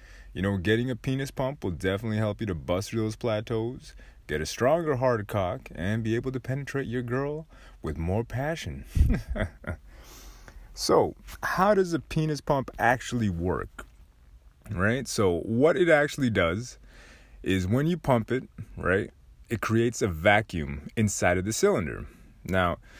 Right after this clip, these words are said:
inside of that cylinder, what's gonna happen is that your penis is gonna expand to fill that void, right?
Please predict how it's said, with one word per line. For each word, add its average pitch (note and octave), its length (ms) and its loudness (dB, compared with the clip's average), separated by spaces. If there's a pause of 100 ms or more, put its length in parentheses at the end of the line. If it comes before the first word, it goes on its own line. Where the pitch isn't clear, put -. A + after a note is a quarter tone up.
(240)
inside D#3+ 520 4
of C#3 40 0
that A#2+ 220 2
cylinder, F2+ 800 0
what's F#2+ 180 0
gonna G2+ 200 0
happen C3 420 2
is E2+ 100 -2
that E2 160 2
your F#2 140 -2
penis C3 680 -2
is F#2 200 -4
gonna G2 160 0
expand F#2 960 0
to - 100 -6
fill F2 280 -2
that D#2 200 0
void, A#2+ 460 0 (840)
right? F2+ 300 0